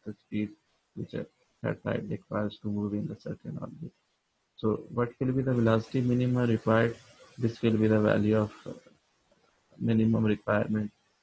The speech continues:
to move any type of a sat-, satellite in its orbit. That is seven point nine minimum requirement of the velocity to keep the satellite in its orbit, to move in its orbit. So these are some of the interesting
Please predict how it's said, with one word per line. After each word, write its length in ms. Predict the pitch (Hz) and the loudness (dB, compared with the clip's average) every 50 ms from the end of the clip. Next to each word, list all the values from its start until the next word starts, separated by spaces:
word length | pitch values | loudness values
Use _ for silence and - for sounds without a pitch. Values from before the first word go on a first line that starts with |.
| _ _ _ - | _ _ _ -2
to 80 | 110 | 0
move 360 | 110 110 107 110 113 120 113 110 | 2 2 4 4 4 4 4 6
any 180 | 107 107 107 | 6 6 4
type 260 | 104 104 107 104 - | 2 2 2 0 2
of 160 | 107 104 104 104 | 0 -2 -4 -4
a 80 | 104 | -6
sat-, 280 | - - 107 104 - - _ | -6 -4 -4 -4 -4 -4 _
satellite 500 | - - 107 104 101 104 104 101 101 107 - - | -10 -4 -4 -4 -2 -2 -2 -2 -2 -2 -4 -6
in 140 | 117 107 101 | -4 -4 -2
its 220 | 113 151 - - - | -4 -4 -8 -8 -4
orbit. 360 | 107 98 98 - 107 104 98 _ _ _ - - _ _ _ - | -4 -4 -4 -4 -6 -8 -10 _ _ _ -20 -20 _ _ _ -4
That 180 | 104 104 101 | -4 -2 -2
is 160 | 104 104 - | -4 -6 -6
seven 340 | - - - 101 107 107 107 | -6 0 2 2 4 2 0
point 220 | 104 - 110 113 104 | 0 -2 -2 0 0
nine 420 | 104 104 104 104 104 104 104 104 | 0 2 2 0 0 0 2 4
minimum 420 | 107 110 113 113 113 107 107 104 | 6 8 8 8 6 6 4 4
requirement 640 | 104 101 101 - - - 107 - - 104 104 107 107 107 _ _ _ _ _ _ _ _ | 2 0 -2 -4 -4 -4 -4 -4 -4 -4 -4 -4 -6 -8 _ _ _ _ _ _ _ _
of 120 | 107 101 | -14 -10
the 60 | 104 101 | -10 -10
velocity 480 | 101 101 101 98 101 - _ - 107 - _ _ _ _ | -8 -6 -6 -6 -6 -8 _ -18 -20 -20 _ _ _ _
to 100 | - 104 - _ | -14 -14 -12 _
keep 240 | - 107 110 104 - | -2 -2 -2 -2 -2
the 200 | - 107 95 - - _ - | -4 -6 -6 -6 -8 _ -12
satellite 360 | - - - - - 113 113 | -10 -10 -8 -6 -6 -6 -4
in 200 | 110 110 113 113 117 | -4 -4 -4 -4 -6
its 180 | 113 - _ - | -8 -10 _ -16
orbit, 380 | - - 117 - - 107 - _ _ _ _ | -10 -10 -8 -8 -8 -10 -12 _ _ _ _
to 80 | - 110 | -4 0
move 280 | 110 113 113 113 104 | 2 2 2 2 2
in 200 | 107 107 110 107 | 0 0 0 -2
its 120 | 101 90 - | -2 -6 -8
orbit. 200 | - 110 113 - _ _ - - _ _ _ _ _ _ _ _ _ _ _ _ _ _ _ - | -8 -8 -8 -8 _ _ -20 -20 _ _ _ _ _ _ _ _ _ _ _ _ _ _ _ -2
So 180 | 107 107 - - - _ _ _ _ _ _ _ _ _ _ - | -2 -2 -2 -2 -8 _ _ _ _ _ _ _ _ _ _ -4
these 180 | - 110 101 104 | -4 -2 0 0
are 100 | 104 107 | -2 -2
some 280 | - - 110 110 110 | -2 0 2 2 4
of 80 | 110 107 | 4 2
the 80 | 110 113 | 2 0
interesting 580 | 110 107 - 113 113 113 - - 127 131 127 | 0 0 0 0 -2 -2 -2 -4 -4 -4 -4